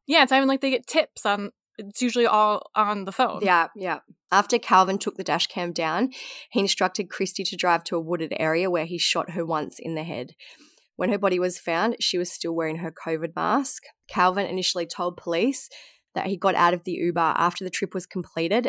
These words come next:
Speaker 2: and then he walked to the bus station in Wilkinsburg and took the Trafford bus to Pitcairn. They searched C C T V footage and couldn't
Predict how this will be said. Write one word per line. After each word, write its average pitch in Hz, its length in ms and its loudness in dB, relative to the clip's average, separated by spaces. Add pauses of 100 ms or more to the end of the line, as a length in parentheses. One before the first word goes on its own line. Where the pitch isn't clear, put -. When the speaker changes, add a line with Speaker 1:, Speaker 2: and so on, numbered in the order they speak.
Speaker 2:
and 175 60 -2
then 170 100 0
he 180 120 -6
walked 170 320 -2
to 220 100 -4
the 202 80 -4
bus 180 240 2
station 175 420 -2
in 165 220 -4
Wilkinsburg 170 800 -2
and 170 140 -4
took - 220 -10
the 170 100 -10
Trafford 185 500 -4
bus 165 300 0
to - 100 -12
Pitcairn. 196 680 -2 (520)
They 175 140 2
searched 180 400 0
C 180 160 0
C 180 220 -2
T 175 140 -4
V 160 180 -4
footage 156 320 -6
and 151 120 -2
couldn't - 440 -8